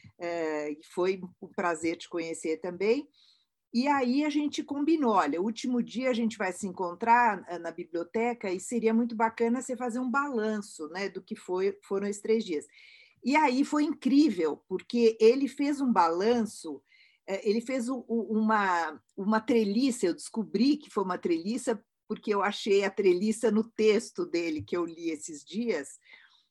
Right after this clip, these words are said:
e e, na, na treliça, eh, tinham as colunas com todas as ações que a gente desenvolvia e entrelaçavam essas colunas, princípios e valores, né,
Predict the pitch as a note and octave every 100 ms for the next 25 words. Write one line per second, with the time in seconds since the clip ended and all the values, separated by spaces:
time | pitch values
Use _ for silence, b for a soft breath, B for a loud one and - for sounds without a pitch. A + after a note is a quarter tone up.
0 | _ _ G#3+ A#3 A#3 A#3 A3+ G3 A3 G#3
1 | A#3 A#3+ B3+ A3 A3+ D4+ - E4 D#4+ -
2 | G#3+ G#3 G#3 - B3 B3+ A#3+ A3+ - B3
3 | A3 C4 F4+ F4+ E4 - A#3+ G#3 B3 B3+
4 | C4+ A3 G#3 G#3 - G3 F#3+ - E3+ F3+
5 | E3 D#3+ F3 E3+ E3 F#3+ C#4 D#4+ D#4+ b
6 | b b b _ A#3 B3 A#3+ B3 B3 C#4+
7 | D4 C4+ - B3+ B3+ D#4 B3 A#3 G#3 -
8 | F#3+ F#3 G#3+ C#4 A3+ E3+ - - - B3+
9 | A#3 - A#3+ D4+ D4 B3+ G#3+ G3 F#3+ E3
10 | F#3 B3 B3+ E3+ D3+ F#3 G3+ A#3